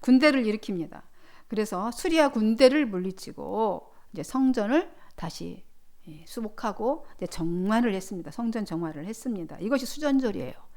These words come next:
이거를 기념하는 절기. 그러니까 수전절은 정화된 제단에서 새롭게 하나님 앞 제사를 드리게 된 것을 기념하는 절기인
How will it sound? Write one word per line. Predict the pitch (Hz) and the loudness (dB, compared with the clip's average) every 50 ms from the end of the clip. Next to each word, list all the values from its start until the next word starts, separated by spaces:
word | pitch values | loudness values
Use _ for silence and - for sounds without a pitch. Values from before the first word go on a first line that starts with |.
| - - - - - | -18 -18 -18 -12 -6
이거를 | - 190 202 214 214 | -2 0 0 0 0
기념하는 | 208 - - 208 220 233 220 196 175 170 160 165 | 0 2 4 4 6 6 6 4 4 0 -2 -4
절기. | 160 - 156 165 165 165 - - - - - - - - - - - - - - | -4 -4 -4 -2 -2 -4 -6 -10 -14 -14 -18 -20 -20 -20 -20 -20 -20 -20 -14 -6
그러니까 | - 220 233 233 240 254 254 - - - | -2 0 2 2 2 2 -2 -4 -10 -14
수전절은 | - - - 349 339 320 294 269 254 285 285 | -6 4 10 12 12 12 12 10 10 8 8
정화된 | 269 - 214 214 247 269 269 247 269 262 254 | 6 6 6 8 10 10 8 8 8 6 6
제단에서 | 247 - 196 196 220 214 208 190 - 240 | 4 2 0 0 0 0 0 0 -2 -4
새롭게 | 226 - - 370 415 440 453 - - - - - 320 339 339 339 - - - - | -6 -6 -4 -4 -4 -4 -4 -6 -14 -10 -6 -4 -2 -2 -2 -6 -8 -12 -14 -10
하나님 | - - 233 233 226 226 214 208 | -4 -2 0 2 2 2 0 -2
앞 | 196 - | -4 -4
제사를 | - - 196 208 - 226 214 214 | -2 -2 0 2 2 2 2 2
드리게 | 208 - 180 190 214 190 | 0 -2 -2 -2 -2 -2
된 | - 165 170 170 | 0 0 -2 -2
것을 | - 170 - - 208 | -2 -4 -6 -8 -10
기념하는 | - - - 202 208 214 202 190 175 175 175 170 | -10 -6 -4 -2 0 0 0 0 0 -2 -2 -2
절기인 | - - 180 170 175 180 180 170 - 233 220 170 - - | 2 4 4 6 6 6 4 4 4 4 4 4 2 -2